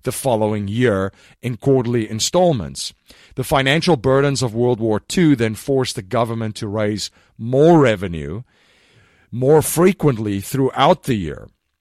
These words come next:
as the federal budget rose tenfold during the war from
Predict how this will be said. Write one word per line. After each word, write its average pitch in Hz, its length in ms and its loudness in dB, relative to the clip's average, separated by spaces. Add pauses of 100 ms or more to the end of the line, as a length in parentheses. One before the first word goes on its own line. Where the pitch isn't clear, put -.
(260)
as 147 180 2
the 151 80 2
federal 165 320 2
budget 135 460 0
rose 120 400 2
tenfold 156 680 0
during 127 340 2
the 113 80 0
war 120 480 2
from 110 400 -6